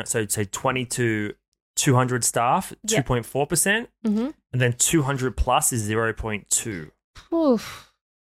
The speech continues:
Speaker 1: So, so many small businesses, and also so many of them fail as well.
Speaker 2: Yeah.
Speaker 1: Um, but in, in saying that, looking at the other data we looked at a second ago, if most of them are fifty-year-old plus for the actual owners,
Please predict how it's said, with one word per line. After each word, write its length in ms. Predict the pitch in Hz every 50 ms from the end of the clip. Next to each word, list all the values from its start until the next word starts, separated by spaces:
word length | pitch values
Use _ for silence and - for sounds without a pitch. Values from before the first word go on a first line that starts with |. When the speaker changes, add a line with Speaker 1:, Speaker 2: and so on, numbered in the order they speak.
| _ _ _ _ _ _ _ _ _ _ -
Speaker 1:
So, 220 | - - 135 127 -
so 180 | - - 185
many 140 | 175 170 160
small 180 | - - 151 131
businesses, 520 | 117 135 135 127 139 - - 104 98 95
and 180 | 107 120 117 120
also 240 | 123 123 - 123 110
so 140 | 104 - 127
many 160 | 117 110 110
of 80 | 98 90
them 120 | 98 98 98
fail 400 | - - 123 120 123 107 92 90
as 160 | 90 92 101
well. 400 | 110 113 110 95 87 85 87 _ _ -
Speaker 2:
Yeah. 240 | 262 254 247 214 - _ _ _ _ _ _ _ _ _ _ _ _ _ _ _ _ _ _ _ -
Speaker 1:
Um, 480 | 110 110 107 104 104 98 101 107 107 -
but 140 | - 120 113
in, 180 | 120 120 123 123
in 180 | - 127 120
saying 680 | 117 - - - 143 139 143 139 131 120 113 113 107 101
that, 480 | 104 127 139 139 113 101 110 135 - - _ _ _ _ _ _ _ _ _ _ _ _ _ _ -
looking 360 | - 98 113 143 - - 147
at 100 | 131 -
the 80 | - 120
other 200 | 117 123 135 135
data 300 | 120 107 120 113 117 110
we 60 | 110
looked 140 | 107 117 -
at 100 | 113 101
a 40 | 110
second 260 | - - 135 - 127
ago, 180 | 123 113 113 107
if 80 | 107 -
most 380 | 120 120 120 123 131 131 - -
of 60 | 127
them 140 | 123 123 117
are 40 |
fifty-year-old 720 | 107 - - 139 - - - 123 123 120 117 113 110 104 -
plus 400 | - - 131 120 117 - - -
for 140 | - - 120
the 100 | 117 110
actual 340 | 113 - - 117 104 - -
owners, 720 | 127 135 151 156 147 123 101 95 101 123 143 143 - -